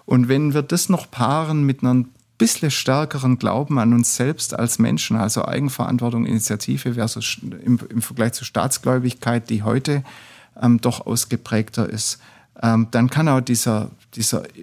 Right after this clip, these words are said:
unternehmerische Geist entstehen, dass wir diese, diese unglaubliche Kraft, die in Europa ist,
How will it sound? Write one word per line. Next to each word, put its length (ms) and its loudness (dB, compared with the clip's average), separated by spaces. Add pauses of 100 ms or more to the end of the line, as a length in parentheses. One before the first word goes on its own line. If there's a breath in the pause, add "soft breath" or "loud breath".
(140)
unternehmerische 840 2
Geist 420 -4
entstehen, 720 0 (120)
dass 260 -2
wir 120 2
diese, 540 0 (720 soft breath)
diese 240 2 (100)
unglaubliche 680 4
Kraft, 380 -4
die 80 4
in 120 4
Europa 440 -2
ist, 380 -4